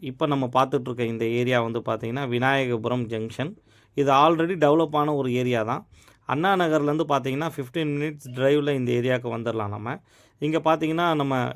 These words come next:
ஏற்கனவே நம்ம அதிகமா பழகக்கூடிய வசந்த் அண்ட் கோ, அதே மாதிரி ஐ சி ஐ சி ஐ பேங்க், சி யு பி பேங்க், ஏற்க-, ஏகப்பட்ட அம்யூனிட்டிஸ் இந்த ஏரியால இருக்கு. இப்போ இருபத்தி நாலு மணி நேரம் போக்கு வசதி கொண்ட ஒரு ஏரியா இது. ரெட்டேரி ஜங்ஷன்ல பார்த்தீங்கன்னா, மெட்ரோ ஸ்டேஷன்,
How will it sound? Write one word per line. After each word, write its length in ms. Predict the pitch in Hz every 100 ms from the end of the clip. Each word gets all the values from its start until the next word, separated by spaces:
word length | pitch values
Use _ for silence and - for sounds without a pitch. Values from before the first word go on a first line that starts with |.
| -
ஏற்கனவே 560 | 135 147 143 143 147
நம்ம 220 | 143 131
அதிகமா 580 | 120 120 139 135 139 139 127
பழகக்கூடிய 440 | 127 127 123 123
வசந்த் 380 | 117 110 131 123
அண்ட் 200 | 120 113
கோ, 140 | 120 117 123 - _ -
அதே 240 | - 127 131
மாதிரி 280 | 127 127 123
ஐ 160 | 127
சி 140 | 123 139
ஐ 80 |
சி 100 | 123
ஐ 60 | 127
பேங்க், 220 | 120 120
சி 160 | 120 139
யு 120 | 135
பி 120 | 123
பேங்க், 300 | 120 120 117
ஏற்க-, 440 | 143 139 170 165 147
ஏகப்பட்ட 640 | 143 180 190 170 147 139
அம்யூனிட்டிஸ் 440 | 156 170 147 143
இந்த 160 | 131 120
ஏரியால 440 | 120 127 123 113
இருக்கு. 260 | 110 107 143 - _ - _ _
இப்போ 200 | 147 151
இருபத்தி 360 | 139 165 190 185
நாலு 260 | 175 165
மணி 180 | 156 147
நேரம் 340 | 147 170 180 151
போக்கு 280 | 156 156
வசதி 320 | 147 135 135 131
கொண்ட 340 | 131 131 143
ஒரு 200 | 127 120
ஏரியா 300 | 120 120 117
இது. 240 | 110 110 143 - _ - _
ரெட்டேரி 400 | 131 139 196 202 180
ஜங்ஷன்ல 480 | 151 151 165 151 135
பார்த்தீங்கன்னா, 640 | 131 127 131 165 143 131
மெட்ரோ 360 | 147 135 131 170
ஸ்டேஷன், 460 | - 131 120 120